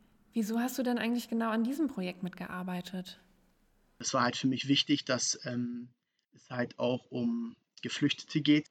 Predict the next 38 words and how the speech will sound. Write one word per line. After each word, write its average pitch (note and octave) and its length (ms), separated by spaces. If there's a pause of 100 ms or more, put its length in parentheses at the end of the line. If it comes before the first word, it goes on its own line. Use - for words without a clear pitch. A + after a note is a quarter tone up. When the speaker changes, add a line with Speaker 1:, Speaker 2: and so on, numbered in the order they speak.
Speaker 2:
weil C3 100
das C3 140
Projekt - 360
eben C#3 160
auch C#3 160
in D3 80
unserer C3 220
alten C#3 320 (120)
Schule D#3 360
eben C#3+ 180
angeboten D3+ 520
worden C#3+ 220
ist. D3 260 (360)
Die - 140
Ehrenamtsagentur D3+ 880
war C#3 80
da C3 60
ein C3 120
großer C#3 280
Bestandteil. C3+ 640 (640)
Wenn B2+ 120
man B2+ 260
halt C3 340 (260)
Ehrenamt D#3 800 (100)
in C3 100
Google D3+ 320
eingibt, D3+ 440
dann B2+ 120
gibt - 180
es C3+ 120
ja A#2+ 80
verschiedene C3+ 640
Suchmaschinen. D3 800 (180)
Die - 140
Ehrenamtsagentur C3 800
in B2 60
Essen C3+ 360 (160)
hat - 220